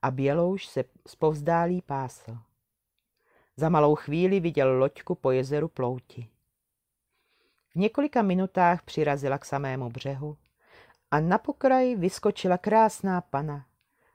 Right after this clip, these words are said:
v níž Šternberk v prvním okamžení tu krásnou andělskou tvář poznal, již to byl v královské obrazárně spatřil. Vstal hned a přistoupil k ní.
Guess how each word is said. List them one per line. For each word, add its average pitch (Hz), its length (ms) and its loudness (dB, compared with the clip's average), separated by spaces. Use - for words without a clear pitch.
v 147 40 -6
níž 147 200 -2
Šternberk 165 840 -2
v - 100 -20
prvním 233 440 0
okamžení 170 640 0
tu 147 120 -6
krásnou 165 640 -2
andělskou 147 580 -4
tvář 120 360 -4
poznal, 151 560 -8
již 170 220 -2
to 156 120 0
byl 147 200 0
v - 80 -12
královské 165 760 0
obrazárně 151 680 -4
spatřil. 117 680 -12
Vstal 180 340 4
hned 175 340 -2
a - 80 2
přistoupil 208 600 0
k - 120 -14
ní. 143 300 -6